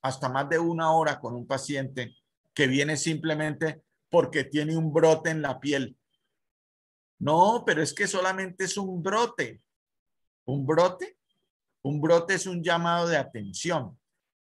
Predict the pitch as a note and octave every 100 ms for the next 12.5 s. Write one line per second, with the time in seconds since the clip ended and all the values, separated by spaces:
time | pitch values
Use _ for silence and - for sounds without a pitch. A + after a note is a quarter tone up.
0 | _ _ _ _ _ _ _ _ _ -
1 | C3+ C3+ C3 B2 C3 D#3 F#3 G3 F#3+ E3
2 | B2+ E3 - _ _ A#2 C3+ C3+ C#3 D3+
3 | D3+ D3 F#3+ F#3+ C3 A2 _ _ _ _
4 | _ _ _ _ - C#3+ C#3+ B2+ B2 B2+
5 | D#3 E3 E3+ E3 E3+ - - _ _ A#2+
6 | - C3+ C#3 - _ - D#3 F3 A3+ A3+
7 | - C#3 G#2 _ _ _ _ _ _ _
8 | _ - C3+ C#3 C3 C#3+ F3+ F3+ F#3 F3
9 | F3 - F#3+ F3+ _ _ _ _ _ _
10 | _ C#3 - D3 E3 F3 F3+ F3+ F3 D#3
11 | D3 D#3+ D#3 D#3+ E3+ E3 F#3 E3 - G#3+
12 | A3 - A#2+ - -